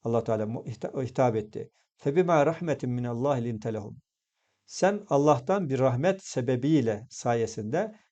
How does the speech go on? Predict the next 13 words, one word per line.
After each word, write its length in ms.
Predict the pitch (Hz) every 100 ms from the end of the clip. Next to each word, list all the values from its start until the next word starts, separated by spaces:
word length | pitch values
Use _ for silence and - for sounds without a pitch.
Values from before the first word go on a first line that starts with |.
| _ 135
linte, 540 | 165 185 127 - 180
yumuşak 480 | 180 120 107 160 160
davrandı, 400 | 131 120 110 104
lehum, 240 | 113 110
onlara 240 | 113 107 101
yumuşak 360 | 107 - 143
oldun. 220 | 110 98 - _ _ _ -
Ve 80 |
lev 160 | 131 147
kunte 220 | 190 196
fazzan, 420 | 160 185 180 165
kaba 280 | 165 - 143
olsaydın, 680 | 180 156 - 117 110 196 214